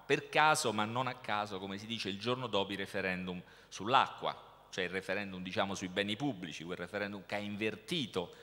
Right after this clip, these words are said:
una tendenza culturale di questo paese a vedere nel privato una forma superiore di gestione di tutta la nostra vita, comprese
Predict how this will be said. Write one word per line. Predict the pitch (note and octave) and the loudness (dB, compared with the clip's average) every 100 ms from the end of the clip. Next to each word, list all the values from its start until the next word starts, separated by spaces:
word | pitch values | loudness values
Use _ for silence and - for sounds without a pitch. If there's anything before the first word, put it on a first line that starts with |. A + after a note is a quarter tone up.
| - - | -20 -18
una | - F2 | -8 -6
tendenza | F2+ F#2 G2+ G2+ - | -4 0 0 0 -4
culturale | F2 G2+ - G2+ G#2 G2+ | -2 -4 -4 -2 2 2
di | F#2 F#2 | 0 -2
questo | G#2+ - D3 | -2 -2 -2
paese | A2+ F#2+ F#2 | 0 -2 -4
a | F2+ | -8
vedere | F2 F2+ F2+ F2 - - - - | -6 -6 -4 -6 -10 -20 -20 -12
nel | F#2 F#2 | -6 -6
privato | - G#2 F#2+ F#2 | -4 2 2 2
una | F#2 F2+ | 0 -2
forma | G2+ F#2 F2+ | -2 -2 -4
superiore | - F2+ G2+ A2+ A2+ F2+ E2+ | -6 -2 0 0 -2 -4 -6
di | F2 | -6
gestione | F#2 - F#2+ F#2 | -6 -6 -8 -8
di | F#2 G2+ | -8 -4
tutta | C#3 - E2+ | -4 -2 -4
la | E2+ | -4
nostra | F2 - A2+ | -8 -8 -8
vita, | F2+ F2+ E2+ | -8 -10 -12
comprese | F2 E2+ F2 E2 E2+ E2 | -12 -10 -6 -4 -4 -8